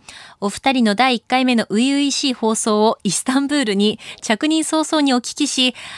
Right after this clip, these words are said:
春の晴れやかな気候のもと、清々しさが今でも強く印象に残っています。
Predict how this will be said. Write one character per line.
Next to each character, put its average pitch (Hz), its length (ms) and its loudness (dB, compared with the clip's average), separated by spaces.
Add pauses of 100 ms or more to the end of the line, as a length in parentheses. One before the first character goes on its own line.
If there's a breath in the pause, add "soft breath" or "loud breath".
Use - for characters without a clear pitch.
春 220 260 2
の 208 180 2
晴 214 200 0
れ 254 40 2
や 240 80 2
か 226 120 -2
な 202 120 -2
気 - 120 -12
候 277 220 -2
の 294 100 0
も 294 140 0
と、 294 260 2
清 214 320 -2
々 226 240 0
し - 60 -6
さ 214 180 -4
が 233 180 2
今 208 200 -2
で 196 80 -4
も 180 120 -2
強 240 280 -4
く 247 260 -4
印 196 180 -2
象 208 240 -4
に 226 220 0
残 170 200 -10
っ - 40 -14
て - 160 -14
い 170 80 -8
ま 220 180 0
す。 - 180 -4